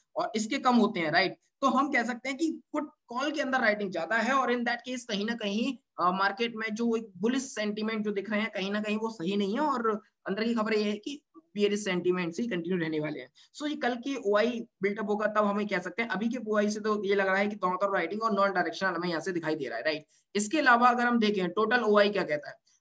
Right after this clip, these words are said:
अगर total ओआई की अगर हम बात करें, तो यहाँ पर call के अंदर छह लाख नौ हजार नौ सौ उनसठ, लगभग, अ,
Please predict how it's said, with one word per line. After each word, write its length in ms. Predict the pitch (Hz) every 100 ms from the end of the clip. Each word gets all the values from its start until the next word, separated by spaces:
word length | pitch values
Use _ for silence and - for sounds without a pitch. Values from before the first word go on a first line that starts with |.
| -
अगर 160 | 202
total 320 | 233 220 233 269
ओआई 240 | 240 233
की 100 | 233
अगर 140 | 233
हम 80 | 233
बात 240 | 165 185 -
करें, 280 | 170 175 220 _ _ -
तो 80 | 214
यहाँ 400 | 196 180 208 262
पर 340 | - 226 233 233 _ _ _ _ _ _ _ _ _ _ _ -
call 300 | 170 202 254
के 100 | 247
अंदर 340 | 233 220 240
छह 240 | 226 233 247
लाख 340 | 226 220 233 220
नौ 220 | 208 233
हजार 440 | 208 196 220 226
नौ 180 | 214 202
सौ 140 | 202
उनसठ, 580 | 233 - 190 185 240 202 -
लगभग, 420 | 170 180 208 240 - _ _ _ _ -
अ, 420 | 175 175 185 180